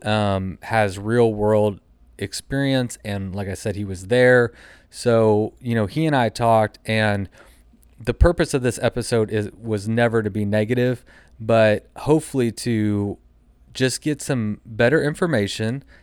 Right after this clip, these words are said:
have an actual conversation, and, um, add, you know, some context to some of the drowned, drama that was surrounding the Tour Divide. Um, all right,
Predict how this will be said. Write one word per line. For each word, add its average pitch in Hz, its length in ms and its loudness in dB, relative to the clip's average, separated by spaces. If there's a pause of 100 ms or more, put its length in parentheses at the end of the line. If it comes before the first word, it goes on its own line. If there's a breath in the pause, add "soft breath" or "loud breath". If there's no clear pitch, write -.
have 120 200 2
an 110 80 0
actual 113 440 -2
conversation, 113 920 -4 (500 loud breath)
and, 107 720 0 (300)
um, 101 640 -4 (220)
add, 139 380 -4 (100)
you 127 160 -2
know, 113 100 -2
some 110 180 -8
context 127 840 -4
to 104 460 -2 (520 loud breath)
some 135 220 -2
of 120 60 0
the 104 100 0
drowned, 104 640 0
drama 107 340 0
that 101 120 -4
was 98 260 -6
surrounding 98 960 -6
the 90 100 -8
Tour 104 200 -12
Divide. 101 400 -14 (720 loud breath)
Um, 107 680 0 (840 soft breath)
all 123 120 2
right, 95 220 -2